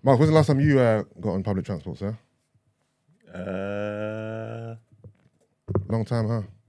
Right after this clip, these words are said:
Speaker 2: No, man, I take public transport 'cause I commute. I leave London, trains.
Speaker 1: Oh, yeah, yeah, yeah.
Speaker 2: I go, I, I don't like the underground too much, but
Speaker 1: Okay.
Speaker 2: if there's places where, like, the station's right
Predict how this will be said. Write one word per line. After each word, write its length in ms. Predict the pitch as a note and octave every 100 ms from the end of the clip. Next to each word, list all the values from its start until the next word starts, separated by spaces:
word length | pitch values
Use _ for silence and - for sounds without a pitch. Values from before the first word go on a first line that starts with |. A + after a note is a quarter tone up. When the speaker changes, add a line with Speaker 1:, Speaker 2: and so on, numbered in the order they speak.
| _ _ G#3+
Speaker 2:
No, 240 | C4 C4+
man, 180 | C#3 A#3+
I 40 |
take 180 | A#3 D3+
public 200 | B2 A#2
transport 380 | A2+ G2+ D#3 -
'cause 100 | F3
I 40 |
commute. 340 | F3+ A3+ A3 - _
I 120 | B2 C#3
leave 200 | D3+ C3+
London, 600 | C3+ C3 C3 C3+ A#2+ A2+
trains. 440 | - B2 B2+ C3 -
Speaker 1:
Oh, 80 | G#2+
yeah, 80 | A#2+
yeah, 300 | A#2+ A2+ G#2
yeah. 60 | F#2+
Speaker 2:
I 20 |
go, 340 | A#2+ B2+ B2 -
I, 220 | A2 A#2 G2 _
I 120 | A2 G#2+ -
don't 680 | D3 D3 - - F#2 F2+ F#2
like 280 | G2 G#2+ - _ _ _ - _ _ _ _ _ _ _
the 100 | -
underground 840 | E2+ D#2+ D#2 C#2 - - D2+ C#2 C2
too 300 | - - G#2
much, 400 | A2+ C3+ - - D#2+
but 80 | F2
Speaker 1:
Okay. 300 | F2 F2+ F#2
Speaker 2:
if 120 | -
there's 200 | G#2 G2
places 720 | - G2+ F#2+ F2 E2+ - - _ -
where, 320 | F2 E2+ E2 D2
like, 220 | D#2 B1+
the 60 | D#2+
station's 680 | - E2+ - D2+ D2 - _ _ _ _
right 300 | D#2+ F2 D#2